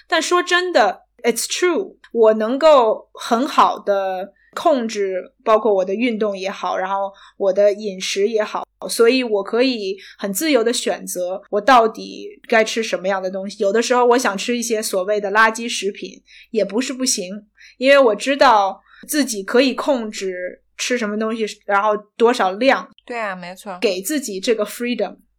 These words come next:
Speaker 1: 去选择，有的时候放纵一点，吃一些自己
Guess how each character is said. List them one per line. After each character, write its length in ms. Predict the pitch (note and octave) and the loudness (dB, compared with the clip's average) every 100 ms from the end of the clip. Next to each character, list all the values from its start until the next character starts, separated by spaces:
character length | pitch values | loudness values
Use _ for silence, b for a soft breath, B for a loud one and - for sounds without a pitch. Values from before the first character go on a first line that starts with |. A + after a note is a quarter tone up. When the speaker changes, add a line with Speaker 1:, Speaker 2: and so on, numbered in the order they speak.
| - | -10
Speaker 1:
去 140 | B3 | -4
选 360 | A#3+ - F#3+ - | -2 0 -2 -4
择， 340 | F#3+ F#3+ F#3+ A3 | -8 -6 -4 -6
有 260 | A3+ G#3+ F#3 | 0 0 2
的 120 | G#3 | -2
时 260 | A3 - G3 | -4 -4 -2
候 340 | F#3+ G3 F#3 B B | 0 0 -2 B B
放 240 | - C4+ G#3 | 0 2 2
纵 200 | G3 F3+ | -4 -4
一 100 | F#3 | -8
点， 140 | F#3+ F3+ | -14 -12
吃 240 | - - A#3 | -6 -2 -2
一 80 | G#3+ | -2
些 240 | A3+ G#3 | -2 -2
自 140 | G#3 | -4
己 260 | A3+ G#3 G#3 | -8 -10 -14